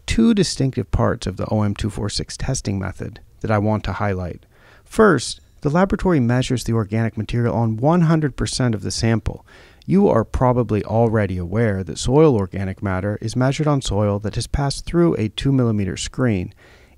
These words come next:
Anything that doesn't pass the screen gets discarded.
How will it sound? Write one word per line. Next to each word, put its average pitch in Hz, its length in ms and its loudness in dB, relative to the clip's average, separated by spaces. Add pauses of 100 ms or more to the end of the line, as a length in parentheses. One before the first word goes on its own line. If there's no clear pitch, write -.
Anything 151 400 6
that 110 120 -2
doesn't 117 280 -2
pass 110 240 -2
the - 100 -10
screen 165 420 0
gets 110 220 -4
discarded. 110 760 -2